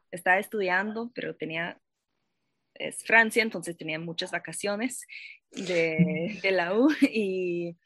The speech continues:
Speaker 1: y fui viajando como todos los findes, todas las vacaciones a otras partes de Europa, a Barcelona, a Rumania, a Inglaterra. Algunas solas y al-, sola y algunos viajes con, con amigos, pero, mm,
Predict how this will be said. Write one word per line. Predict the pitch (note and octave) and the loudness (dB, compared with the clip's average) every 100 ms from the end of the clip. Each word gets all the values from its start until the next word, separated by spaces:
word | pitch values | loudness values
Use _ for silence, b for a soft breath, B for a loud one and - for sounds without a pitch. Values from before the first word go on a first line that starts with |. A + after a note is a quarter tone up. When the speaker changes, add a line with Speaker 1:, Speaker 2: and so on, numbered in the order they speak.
| B B B | B B B
Speaker 1:
y | G3+ | -8
fui | F3+ G3+ | -4 -2
viajando | G3+ G#3+ A3 A3+ A3+ | 0 0 0 0 -2
como | G3 F3+ | -6 -6
todos | G3 A3+ | -4 -4
los | A#3 - | -6 -4
findes, | A#3+ A#3+ A#3 A3+ A3 | 0 2 2 0 -2
todas | G3+ | -8
las | G#3 G#3+ | -6 -6
vacaciones | G3 F#3+ F#3+ G3+ G#3+ G#3+ F3+ | -8 -10 -10 -8 -6 -6 -8
a | |
otras | F3 F#3 F#3+ | -10 -10 -10
partes | F3+ F3+ - G3+ | -10 -10 -10 -10
de | F3+ | -8
Europa, | E3+ G#3+ B3 - F#3 E3 | -6 -8 -8 -8 -8 -8
a | D#3+ | -8
Barcelona, | E3 - - F3+ G3 A3 G#3+ F#3 F3 B B B | -10 -10 -8 -6 -4 -4 -4 -6 -10 B B B
a | - E3 | -14 -12
Rumania, | E3 E3 G#3 G#3 G3+ F3+ E3+ _ | -10 -6 -4 -2 -4 -6 -10 _
a | - E3+ E3 E3 F3+ | -10 -8 -8 -8 -8
Inglaterra. | E3+ E3+ F3 A3 G#3+ G3 F3 B B B B B B _ _ _ _ _ | -8 -10 -4 0 0 0 -6 B B B B B B _ _ _ _ _
Algunas | G3+ G3 G#3+ A#3 - | 0 2 0 0 0
solas | B3+ C4 C4+ - | -2 0 -2 -6
y | - G3 | -6 -4
al-, | F#3 - _ _ | -4 -8 _ _
sola | - C4+ D4 C#4+ | -4 0 2 2
y | G#3 | 0
algunos | F#3 F#3+ G3 G#3+ - - - | -2 -4 -6 -6 -10 -14 -18
viajes | G3 G3+ F#3+ G#3 - - | -4 -2 -2 -6 -12 -12
con, | F3 E3+ E3+ E3+ | -8 -8 -8 -10
con | F3 E3+ | -10 -8
amigos, | F#3+ C#4 C#4 G#3 - | -2 0 0 -2 -8
pero, | F#3+ F3+ F3 F3 | -6 -6 -6 -6
mm, | E3+ E3+ E3+ | -6 -6 -8